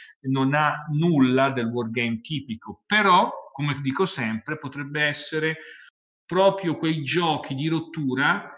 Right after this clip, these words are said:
che fanno del lobby del board wargame o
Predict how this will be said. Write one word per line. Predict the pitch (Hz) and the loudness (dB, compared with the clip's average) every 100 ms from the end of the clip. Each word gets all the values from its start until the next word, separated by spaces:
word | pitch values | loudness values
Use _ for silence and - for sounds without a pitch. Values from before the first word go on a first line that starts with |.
| - - | -20 -8
che | 160 | -6
fanno | - - 165 127 120 117 113 | -6 0 2 2 0 -4 -4
del | 120 123 | -2 -2
lobby | 151 151 127 117 117 113 | 0 -2 -4 -4 -2 -2
del | 117 113 110 110 110 107 107 | -2 -4 -4 -4 -6 -6 -8
board | 117 143 143 127 | -6 -4 -2 -2
wargame | 123 123 117 117 127 123 117 107 107 104 | -2 -2 -2 0 2 2 0 -2 -4 -8
o | 123 | -8